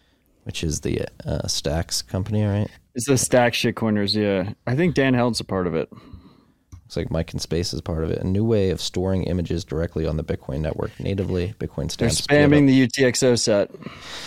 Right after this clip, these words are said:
Speaker 1: Bitcoin stamps split up an image into a bunch of tiny pieces, spread it across many U T X Os, and reconstruct them on the other end. It's a bit like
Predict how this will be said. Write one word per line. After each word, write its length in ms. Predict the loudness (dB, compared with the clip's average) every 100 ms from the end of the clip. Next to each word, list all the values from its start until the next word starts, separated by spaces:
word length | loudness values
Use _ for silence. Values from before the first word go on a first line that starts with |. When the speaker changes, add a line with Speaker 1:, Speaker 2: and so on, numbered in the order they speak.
| -14 -4
Speaker 1:
Bitcoin 300 | -2 2 2
stamps 320 | 2 0 0 -2
split 260 | 0 2
up 140 | 2 2
an 80 | 2
image 300 | 2 0 -2
into 200 | -2 -2
a 40 |
bunch 240 | 0 -2
of 80 | -4
tiny 240 | -2 -2 -2
pieces, 400 | -2 -2 -2 -4
spread 280 | -2 0
it 40 | -2
across 340 | -2 -4 -2
many 260 | 0 2 2
U 100 | 0
T 160 | 0 -2
X 220 | -2 -2
Os, 160 | -2 -2
and 100 | -2
reconstruct 600 | -4 -6 -6 -4 -4 -4
them 200 | -4 -4
on 480 | -4 -4 -4 -6 -10 _ -12
the 180 | -6 -4
other 220 | -4 -6
end. 360 | -6 -8 -10 -14 -20 -20
It's 120 | -16 -10
a 40 |
bit 300 | -8 -8 -10 _ _ -20 _ _ _ _ -8
like 340 | -6 -6 -10